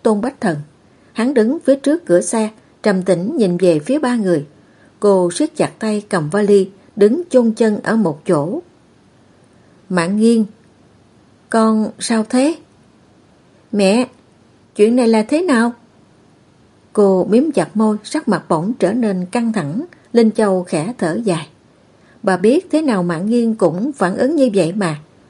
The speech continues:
Nhìn về phía con trai mình, rồi lại nhìn xuống đứa cháu nội, bà cười xòa, viện đại một lý do. "Mẹ bị trật tay, không thể lái xe được,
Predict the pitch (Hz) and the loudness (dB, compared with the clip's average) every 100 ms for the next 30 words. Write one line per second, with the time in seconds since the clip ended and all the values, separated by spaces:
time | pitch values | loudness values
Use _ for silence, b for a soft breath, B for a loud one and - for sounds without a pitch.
0 | b b 202 196 180 170 175 170 294 277 | b b 0 2 2 2 0 2 -2 2
1 | 240 226 240 214 170 147 B B B 208 | 0 0 -2 0 -2 -4 B B B 2
2 | 202 180 170 247 202 180 160 233 254 330 | 2 2 -2 -2 0 0 0 0 0 2
3 | 226 277 247 285 220 139 185 b b b | 2 2 -2 0 0 0 -2 b b b
4 | - 180 - 190 165 196 175 151 b b | -2 -2 2 2 2 -2 -2 -4 b b
5 | b 208 190 156 190 175 147 185 180 165 | b 0 0 0 -2 -2 -2 -2 -2 0
6 | 233 269 208 196 - _ _ _ _ _ | -2 0 -2 -2 -10 _ _ _ _ _
7 | _ _ _ _ _ _ _ _ _ _ | _ _ _ _ _ _ _ _ _ _
8 | 185 175 170 190 196 - 190 185 185 151 | -2 0 0 0 -2 -2 0 0 0 -4
9 | - 202 202 220 202 - - 208 202 185 | -4 -4 2 2 2 -2 -4 -2 0 0
10 | 233 285 - 190 170 156 170 196 | 0 -2 -2 0 0 2 0 -2